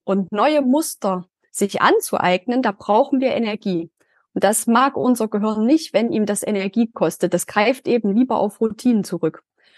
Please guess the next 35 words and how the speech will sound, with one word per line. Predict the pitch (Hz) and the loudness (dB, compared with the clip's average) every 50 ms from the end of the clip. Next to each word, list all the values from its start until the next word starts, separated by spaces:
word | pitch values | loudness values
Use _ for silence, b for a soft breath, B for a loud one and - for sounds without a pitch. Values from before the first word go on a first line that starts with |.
| b b b | b b b
Und | - 196 | 0 2
deshalb | 202 196 269 - - 269 240 233 | 4 4 2 2 2 0 0 2
sage | - - 214 214 202 - | 2 4 4 4 4 2
ich | 220 226 294 - | 0 0 0 0
mir, | 320 285 233 | 0 0 2
und | 208 | 0
das | 185 - | -2 -2
ist | 226 240 - - | -4 -6 -4 -4
auch | 214 220 - | -6 -4 -4
ein | 196 - | -6 -6
Ansatz, | - - 214 233 226 - 220 202 - - - - _ | -2 0 0 0 0 -2 -6 -8 -8 -14 -18 -18 _
ein | - 208 190 175 | 0 0 2 2
ganz | 190 214 240 - | 2 0 0 0
wichtiger | - 233 - - 208 - - | -2 -6 -6 -4 -4 -2 0
Ansatz | - 294 320 311 262 202 202 - | 2 2 2 2 0 -2 -2 -6
von | - - 196 196 | -6 -4 -2 -2
mir, | 208 226 233 | 0 -2 -2
den | 233 208 190 180 | -2 -4 -4 -2
ich | 202 254 - - - - _ _ _ _ _ _ _ _ _ | -4 -6 -6 -10 -14 -16 _ _ _ _ _ _ _ _ _
quasi | - 190 196 214 220 | 2 2 4 4 4
auch | - 175 185 - | 2 2 2 2
meinen | 208 196 190 185 180 185 180 175 | 0 0 2 2 2 2 0 0
Klientinnen | - 190 180 - 269 294 285 - 233 220 202 | 0 0 0 2 2 2 2 2 0 0 0
und | 180 196 | -2 -4
Klienten | - - - - 185 185 247 339 - 247 - | -6 -8 -6 -2 0 0 0 0 -2 -2 -4
beibringe, | - 175 190 - _ - 202 233 269 269 B B B B B B | -4 -6 -6 -8 _ -4 -2 -2 -2 -6 B B B B B B
wir | 208 196 | 4 6
müssen | 214 240 294 311 - - 311 294 | 8 6 6 4 4 2 2 2
von | - 214 185 | 2 -2 -2
Anfang | - - 202 214 277 320 - - 294 262 214 | 0 -2 -2 0 -2 -2 -2 -2 -4 -4 -2
an | 196 196 196 | -4 -4 -2
lernen, | 190 185 196 240 277 285 294 285 _ _ _ | 0 0 0 0 0 -2 -2 -4 _ _ _
gesundheitsstärkende | - 190 - - 208 294 330 320 285 269 247 254 254 - - - - 226 220 - - _ 240 220 220 | -8 -6 -2 2 2 2 2 2 0 0 -2 -2 -2 -6 -12 -8 -4 -4 -4 -4 -4 _ -4 -2 -2
Routinen | 214 208 202 185 - - 233 226 220 | -2 -2 -4 -4 -2 0 2 2 2
aufzubauen. | - - 180 202 - - - - 170 - - 160 170 175 165 | 2 0 -2 -2 -4 -10 -8 -10 -6 -4 -2 -2 -2 -4 -6